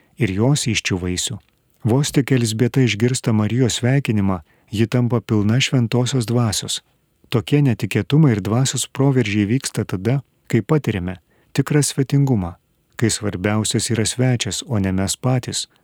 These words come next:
Tai matome ir Zachiejaus istorijoje. Evangelijoje pagal Luką skaitome:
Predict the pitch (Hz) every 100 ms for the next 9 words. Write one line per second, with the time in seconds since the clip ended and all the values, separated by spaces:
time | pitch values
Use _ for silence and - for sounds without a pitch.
0 | _ _ - 95 95 98 98 98 95 95
1 | 82 113 120 113 104 - 101 95 92 87
2 | 87 _ _ _ _ 113 101 101 104 104
3 | 107 104 107 95 107 123 151 110 92 _
4 | - - 139 127 95 90